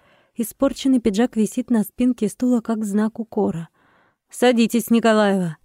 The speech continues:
Глаза преподавателя вспыхивают озорными огоньками, или это играют просто блики на очках, которые он надел.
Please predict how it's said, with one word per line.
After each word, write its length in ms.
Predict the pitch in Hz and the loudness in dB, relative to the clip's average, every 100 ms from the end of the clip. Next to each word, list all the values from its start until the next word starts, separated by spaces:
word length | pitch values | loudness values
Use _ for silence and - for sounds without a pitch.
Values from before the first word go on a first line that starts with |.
| _ _ - | _ _ -8
Глаза 360 | 214 208 196 233 | -4 -2 -2 -4
преподавателя 800 | - - 208 202 220 - 214 | -6 -4 -2 0 -2 -2 -2
вспыхивают 640 | 196 - 247 220 220 214 214 | -4 -8 -8 -4 -2 0 0
озорными 560 | 196 214 208 226 233 | 0 0 2 2 2
огоньками, 800 | 208 202 202 208 254 247 214 208 | 2 0 0 -2 0 2 2 2
или 320 | - 226 226 | 0 0 2
это 280 | 226 233 220 | 0 0 0
играют 380 | 208 233 247 - | 0 0 -2 -2
просто 340 | 240 233 - | -4 -4 -2
блики 380 | 208 208 240 - | -2 -2 -4 -2
на 200 | 220 214 | -2 0
очках, 340 | 214 - 262 233 | -2 -4 -8 -4
которые 400 | 214 214 214 208 | -4 -2 0 2
он 100 | 214 | 2
надел. 400 | 220 208 202 | 0 -2 -4